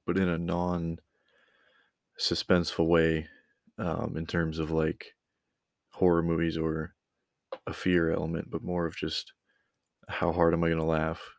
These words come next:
Am I gonna piss my pants? Am I gonna fall out of my chair?" It was a tension of, "How funny is this going to get?"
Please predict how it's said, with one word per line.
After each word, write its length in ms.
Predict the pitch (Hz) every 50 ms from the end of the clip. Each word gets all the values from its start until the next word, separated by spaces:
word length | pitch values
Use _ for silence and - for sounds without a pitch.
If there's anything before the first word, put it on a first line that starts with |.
| _ _ _
Am 140 | - 87 85
I 80 | 80
gonna 180 | 85 82 85 87
piss 180 | - - 85 95
my 120 | 90 82
pants? 480 | - - 82 80 80 80 - - - - _ _ _ _ _ -
Am 80 | - 85
I 60 | 85
gonna 120 | 87 82 80
fall 320 | - - 85 82 80 78
out 60 | 80
of 80 | 80 78
my 80 | 82
chair?" 380 | - - - 90 92 - - _ _ _ _ _ _ _ _ _ _ _
It 80 | - -
was 140 | 92 85 -
a 60 | -
tension 440 | _ - - 92 90 - - 85 80
of, 180 | 80 - - - -
"How 120 | - 85
funny 360 | 82 - - - 82 82 82 82
is 120 | 82 82
this 140 | 85 80 -
going 220 | - 82 80 80
to 60 | -
get?" 280 | - - - - - _